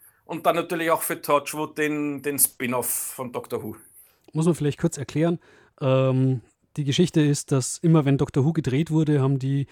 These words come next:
Speaker 2: ähm, Torchwood, das ein Anagramm von Doctor Who ist, ähm, genommen und gesagt, wir, wir drehen hier Torchwood.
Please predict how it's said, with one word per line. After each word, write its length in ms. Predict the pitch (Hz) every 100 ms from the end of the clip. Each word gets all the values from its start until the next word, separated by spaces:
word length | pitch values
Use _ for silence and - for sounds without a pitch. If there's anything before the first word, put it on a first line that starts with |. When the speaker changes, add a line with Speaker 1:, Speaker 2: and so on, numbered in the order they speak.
| - - _ 139
Speaker 2:
ähm, 500 | 123 123 120 123 117
Torchwood, 480 | 139 151 - 170
das 140 | 131 123
ein 80 | 127
Anagramm 500 | 131 127 127 139 175
von 300 | 165 151 -
Doctor 380 | 190 - 135 123
Who 180 | 185
ist, 260 | 214 196 - - - - _ -
ähm, 760 | 147 143 143 143 143 139 135 -
genommen 340 | 135 139 165
und 100 | 151
gesagt, 360 | 139 143 - 135
wir, 220 | 139 156
wir 100 | 147
drehen 240 | 139 139
hier 220 | 151 143 -
Torchwood. 500 | 165 - 127 151